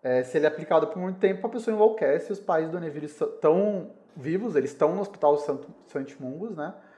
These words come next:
Só que eles, assim, eles não têm mais, eles não têm mais, eles não conseguem mais conectar ideias, eles não reconhecem o próprio filho. Tão numa situação. E aí o Harry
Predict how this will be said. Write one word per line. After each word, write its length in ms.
Só 120
que 120
eles, 360
assim, 400
eles 220
não 200
têm 200
mais, 920
eles 160
não 180
têm 160
mais, 220
eles 180
não 80
conseguem 300
mais 200
conectar 420
ideias, 460
eles 140
não 80
reconhecem 320
o 40
próprio 240
filho. 500
Tão 100
numa 160
situação. 680
E 540
aí 220
o 280
Harry 360